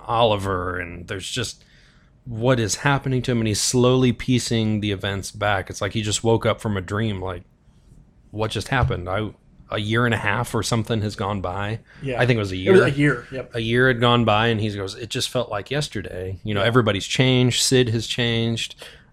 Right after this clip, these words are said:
Speaker 1: Um, so they're all just trying to figure out where he was, and he slowly, his mind is piecing it back together.
Speaker 2: Mm-hmm.
Speaker 1: Like, he was there with Farouk, and he was there talking to,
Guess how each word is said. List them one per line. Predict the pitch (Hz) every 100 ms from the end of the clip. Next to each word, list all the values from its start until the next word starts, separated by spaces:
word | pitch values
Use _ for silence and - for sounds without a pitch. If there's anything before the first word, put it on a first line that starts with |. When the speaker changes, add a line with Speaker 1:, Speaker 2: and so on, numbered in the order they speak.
| -
Speaker 1:
Um, | 104 92 90 87
so | - 107 101
they're | 95 107
all | 101 101
just | 107 92 - _
trying | - 104 98
to |
figure | - 107 95 95
out | 92 92 - - - - _ _ -
where | 110 104 110 117
he | - 131
was, | 110 101 101 101 98
and | 98
he | 87 110
slowly, | - - 107 104 104 101
his | 101 92
mind | 95 95 95
is | 90 - _
piecing | - 104 - 95
it | 92
back | 92 85
together. | - 90 92 92 92 -
Speaker 2:
Mm-hmm. | 127 120
Speaker 1:
Like, | 117 107
he |
was | 117 101
there | 104 90
with | 98 117
Farouk, | - 127 117 117 117 107
and | 92
he |
was | 95 87
there | 92
talking | 87 101 104 101 101
to, | - 98 92